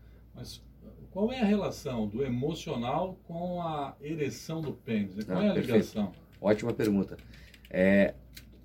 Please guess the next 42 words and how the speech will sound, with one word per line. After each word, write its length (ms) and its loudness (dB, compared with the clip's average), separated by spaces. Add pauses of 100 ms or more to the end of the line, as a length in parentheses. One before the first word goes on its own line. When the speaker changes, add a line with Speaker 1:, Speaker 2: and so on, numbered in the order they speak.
(220)
Speaker 2:
a 120 8
ereção, 720 8
né, 160 4
o, 60 8
o, 1000 0
o 80 6
ato 260 4
do 120 0
pênis 420 2
ficar 500 2
rígido 560 4
pra 140 -4
uma 260 0
relação 400 0
sexual, 320 -2
pra 120 -2
uma 40 0
penetração, 760 2 (580)
tudo 240 6
tem 220 10
início 360 8
no 300 10
sistema 500 0 (120)
cerebral, 680 6
no 160 0
cérebro 500 8
que 80 -10
se 120 -2
origina. 340 4
Então, 200 4
assim, 320 2 (500)
é 60 2
através 420 8
de 80 -2
pensamentos, 1080 6
né, 160 2
você 220 -2
pensar 580 4
em 240 4
situações 680 0
ali 240 6
eróticas, 880 4